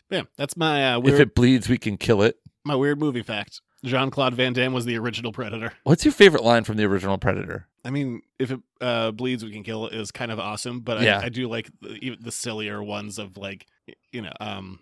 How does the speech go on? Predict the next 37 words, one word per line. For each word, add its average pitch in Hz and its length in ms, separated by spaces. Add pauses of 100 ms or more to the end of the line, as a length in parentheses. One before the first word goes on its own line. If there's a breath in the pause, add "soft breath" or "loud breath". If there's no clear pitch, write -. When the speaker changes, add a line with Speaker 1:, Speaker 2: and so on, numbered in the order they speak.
Speaker 1:
"I 107 80
ain't 104 140
got 104 160
time 98 240
to 98 80
bleed." 98 420
Speaker 2:
Yeah. 92 360
Speaker 1:
"Stick - 440
around." 98 600
Speaker 2:
"Stick - 420
around" 135 320
is 117 140
a - 20
good 117 160
one. 110 280 (180)
Speaker 1:
<laughs> - 0 (560 loud breath)
Speaker 2:
He's - 160
dug 135 180
in 117 260
deeper 143 280
than 131 100
an 123 140
Alabama 117 440
tick. - 480 (200)
Speaker 1:
I - 160 (160)
Speaker 2:
Yeah, 98 200 (180)
"I 139 140
ain't 123 140
got 92 160
time 107 220
to 107 60
bleed." 101 500
That's - 180
such - 240
a - 120
great 107 300
move. 90 120